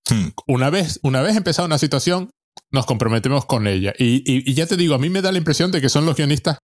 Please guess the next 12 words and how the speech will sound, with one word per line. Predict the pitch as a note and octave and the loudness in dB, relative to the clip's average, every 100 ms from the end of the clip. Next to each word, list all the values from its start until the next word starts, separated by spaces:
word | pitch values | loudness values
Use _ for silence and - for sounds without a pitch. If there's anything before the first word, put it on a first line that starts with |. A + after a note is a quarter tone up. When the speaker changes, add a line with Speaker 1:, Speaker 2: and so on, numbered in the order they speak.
| - | -2
Speaker 2:
contándonos, | B2 B2 C#3 D3+ D#3 E3+ - - - _ _ _ _ - | 0 0 0 0 0 -2 -6 -16 -18 _ _ _ _ -2
"Oye, | B2+ | 0
no, | A#2 C3+ | 2 2
no, | C#3 - - - - _ | 0 -2 -8 -14 -14 _
esto | A#2+ A2+ - D3+ | -2 -2 0 0
no | D3 D3 | 2 2
es | C3 | 2
una | C3 A2 | 0 0
cosa | A#2+ A#2+ | 0 0
que | G#2+ | 0
nos | A2 | 0
haya-, | G#2+ A#2 | 0 0